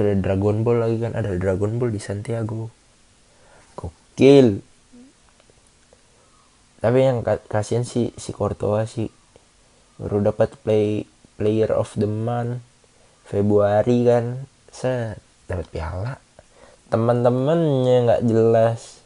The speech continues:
Bobolan empat. Oke, eh, ya, pokoknya itu El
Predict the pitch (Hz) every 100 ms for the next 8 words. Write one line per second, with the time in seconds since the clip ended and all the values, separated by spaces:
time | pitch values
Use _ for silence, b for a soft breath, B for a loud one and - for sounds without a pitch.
0 | _ _ _ _ _ _ - 98 95 101
1 | 104 110 104 101 - - 104 - _ _
2 | _ _ _ _ _ _ _ _ _ _
3 | _ _ _ _ _ _ _ _ _ _
4 | _ _ _ _ _ _ _ _ _ -
5 | - _ _ _ _ _ _ _ - -
6 | 120 110 - - - 107 107 107 110 110
7 | 107 113 110 B B B B _ _ _
8 | _ _ - 101 107 98 104 - 107